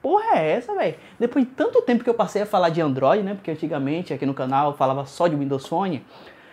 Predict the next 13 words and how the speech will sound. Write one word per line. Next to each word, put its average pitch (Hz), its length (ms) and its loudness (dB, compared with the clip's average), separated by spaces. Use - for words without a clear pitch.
E 240 300 2
depois 220 240 2
de 247 60 0
um 220 80 -2
tempo 190 180 0
que - 80 -8
eu 175 60 0
passei 151 360 -2
a 160 60 0
falar 151 240 0
de 131 380 -2
outras 156 300 -4
plataformas, 131 960 -2